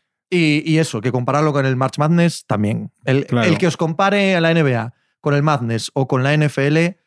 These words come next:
Speaker 1: eh, podéis decirle un abrazo fuerte, una palmada en la espalda y ya hablaremos otro día, porque es que no tiene ni idea. O sea, son, son comparaciones sin sentido por, por mil motivos.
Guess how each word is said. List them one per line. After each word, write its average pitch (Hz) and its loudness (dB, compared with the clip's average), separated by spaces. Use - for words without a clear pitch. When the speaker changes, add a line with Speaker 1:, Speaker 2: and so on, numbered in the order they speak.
Speaker 1:
eh, 123 -2
podéis 120 -2
decirle 131 0
un 117 -6
abrazo 120 -2
fuerte, 151 -2
una 135 0
palmada 127 0
en 127 0
la 123 0
espalda 135 0
y 110 0
ya 117 0
hablaremos 117 -2
otro 107 -4
día, 120 2
porque - -2
es - -4
que 156 -2
no 147 2
tiene 160 2
ni 117 0
idea. 135 0
O - -2
sea, 143 0
son, 151 -2
son 147 2
comparaciones 156 0
sin 175 4
sentido 143 0
por, 120 -2
por 117 -4
mil 131 4
motivos. 127 0